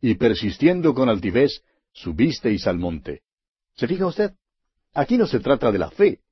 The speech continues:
Si hubieran subido en el principio porque creían a Dios, eso sería una cosa. Pero ahora actúan con presunción, y eso es una cosa muy diferente.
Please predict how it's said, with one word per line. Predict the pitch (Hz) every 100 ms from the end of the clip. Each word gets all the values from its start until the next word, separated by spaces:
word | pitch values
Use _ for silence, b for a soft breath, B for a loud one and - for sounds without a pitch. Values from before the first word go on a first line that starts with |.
| _ _ b
Si | - 147
hubieran | 156 262 220
subido | 175 202 190
en | 175
el | 151
principio | 120 104 - 220 175 143
porque | 120 101 101
creían | - 76 190 247
a | 208
Dios, | 120 92 123 - - _ _
eso | 107 104
sería | 95 92 87
una | 120 139
cosa. | 226 202 90 - _ _ B -
Pero | 165 165
ahora | 185 185 -
actúan | 117 110 - 156
con | - 117
presunción, | 98 110 - 92 - 131 165 175 - _ _
y | - 80 113
eso | 131 107
es | -
una | 113 87
cosa | 123 110 - 85
muy | 67 73 208 233
diferente. | 202 156 117 76 -